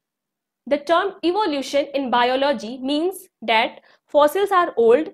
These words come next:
life begin in sea, living things constantly change। Option D, life begin on land। तो इसका सही आंसर है ऑप्शन C,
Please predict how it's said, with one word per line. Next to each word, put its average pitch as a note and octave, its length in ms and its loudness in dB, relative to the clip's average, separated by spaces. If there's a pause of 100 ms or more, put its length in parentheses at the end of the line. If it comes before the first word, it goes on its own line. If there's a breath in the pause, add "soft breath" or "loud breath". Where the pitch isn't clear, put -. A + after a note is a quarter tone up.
(220)
life B3+ 400 -2 (100)
begin C4 340 -6
in A#3+ 200 -2
sea, C#4+ 460 -6 (160)
living D#4+ 420 -4
things D4 300 -4
constantly C#4 760 -2
change। C#4+ 500 -4
Option C4 380 0
D, C#4+ 260 -6 (160 loud breath)
life A#3+ 420 0
begin A3 320 -4
on A#3 240 -4
land। G#3 320 -2 (100)
तो G3 80 -12
इसका G3 220 -10
सही A#3+ 260 -6
आंसर D4 300 -2
है D#4+ 100 0
ऑप्शन G#3 420 -6
C, D4 200 -8